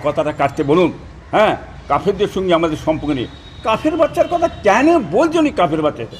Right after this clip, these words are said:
ছোট হুজুরকে গাল দিয়েছে নাই, দেখছেন না? পীর সাহেবের গালাগালি করেছে ওই, ওই, ওই শওকত মোল্লা।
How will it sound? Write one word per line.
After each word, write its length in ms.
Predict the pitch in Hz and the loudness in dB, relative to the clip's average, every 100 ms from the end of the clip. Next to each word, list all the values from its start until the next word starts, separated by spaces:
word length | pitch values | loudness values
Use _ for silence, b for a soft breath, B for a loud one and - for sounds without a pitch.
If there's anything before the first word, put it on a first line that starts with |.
| - - - | -16 -16 -8
ছোট 200 | - 247 | -2 0
হুজুরকে 380 | 233 240 247 247 | 0 -2 -2 0
গাল 240 | 190 196 220 | 0 0 -2
দিয়েছে 220 | 254 240 | -4 -2
নাই, 160 | 277 302 - - - - - - | 0 -2 -4 -12 -14 -14 -10 -2
দেখছেন 300 | 220 - 262 | 0 2 0
না? 60 | 277 - | 0 -2
পীর 140 | 214 | -4
সাহেবের 240 | - 240 254 | -2 0 2
গালাগালি 460 | 226 208 214 247 | 4 4 4 2
করেছে 280 | 262 269 220 | 0 -4 0
ওই, 100 | 247 254 - | -2 -2 0
ওই, 100 | 233 | 0
ওই 100 | 254 | 0
শওকত 380 | 247 220 226 240 | 0 0 0 -2
মোল্লা। 280 | 240 247 294 | -6 -4 -6